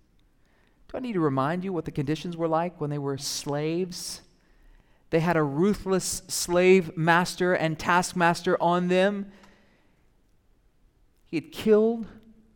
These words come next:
all the males in the tribes. They're saying it's better to go back. Israel turns around and sees the greatest military force in the world coming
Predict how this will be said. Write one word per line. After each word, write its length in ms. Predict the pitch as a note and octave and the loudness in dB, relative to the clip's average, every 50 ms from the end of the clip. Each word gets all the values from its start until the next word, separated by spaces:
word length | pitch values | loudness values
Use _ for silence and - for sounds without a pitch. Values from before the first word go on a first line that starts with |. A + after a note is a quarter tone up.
| _ _ _ _ _ _ _ _ _ _ _ _ _ _ _ _ _ _ _ _ _ _ _ _ - | _ _ _ _ _ _ _ _ _ _ _ _ _ _ _ _ _ _ _ _ _ _ _ _ -4
all 200 | - D#3 E3+ F3 | -2 -2 0 0
the 100 | E3+ E3 | 0 -2
males 760 | D#3+ D#3+ E3 E3 E3+ F3+ F#3+ G3+ G3+ G#3+ G3+ - - - - _ _ _ _ _ _ _ _ _ _ _ _ _ _ _ _ _ _ _ _ _ _ _ _ _ _ | -2 -2 -2 -2 -2 -2 -2 -4 -6 -10 -12 -16 -20 -20 -20 _ _ _ _ _ _ _ _ _ _ _ _ _ _ _ _ _ _ _ _ _ _ _ _ _ _
in 140 | - D#3 E3 | -6 -6 -6
the 80 | D#3+ D3+ | -6 -8
tribes. 720 | - - - D3+ - - G3+ G3+ G3 F#3 - - - - - _ _ _ _ _ _ _ _ _ _ _ _ _ _ _ _ _ _ _ _ _ _ _ _ _ _ _ _ _ _ _ _ _ _ _ | -8 -8 -6 -6 -6 -6 -8 -12 -14 -16 -18 -20 -20 -20 -20 _ _ _ _ _ _ _ _ _ _ _ _ _ _ _ _ _ _ _ _ _ _ _ _ _ _ _ _ _ _ _ _ _ _ _
They're 100 | - F3+ | -2 -2
saying 280 | F#3 F#3 - A3 G3+ F3 | -2 0 0 0 0 0
it's 120 | D#3+ - | -2 -6
better 300 | - A#2+ B2+ C#3+ E3 G3 | -6 -4 -2 -2 0 0
to 80 | G#3 C4 | -2 -4
go 160 | - - D4 | -4 -8 -8
back. 300 | C#4 - - - - - - | -10 -10 -14 -14 -16 -10 0
Israel 400 | - A3 B3+ B3 - A#3+ A3 F3 | 4 4 4 4 2 0 0 0
turns 480 | - - - F#3+ G#3+ A3+ A#3+ C4 A#3 A#3 | 0 -2 0 2 2 2 2 2 0 2
around 360 | A3 F#3 F3+ E3+ E3 E3+ F3 | 4 4 6 8 8 6 6
and 100 | F3+ - | 4 0
sees 180 | - G#3+ G3+ | 0 0 2
the 100 | - F#3+ | 4 4
greatest 600 | F3+ C3+ - D#3+ G3+ G#3+ A#3 C4 C#4+ C#4 - - | 2 4 4 6 8 10 10 10 8 6 4 2
military 540 | G#3 G#3 A#3+ A#3+ A#3+ A3+ - G#3+ A3 G#3 G3+ | 2 4 8 8 8 8 8 8 8 8 6
force 420 | G3 - G3+ G3 G3 G3 F#3 - - | 6 4 2 4 4 2 2 0 0
in 160 | - F#3+ F#3 | 0 2 4
the 80 | F#3 | 4
world 420 | F3+ E3+ F#3+ G3 G3+ G#3 G3+ G3 - | 6 8 8 8 8 8 6 6 4
coming 340 | - G3+ G#3 G3 G3 G3 | 4 4 4 6 4 2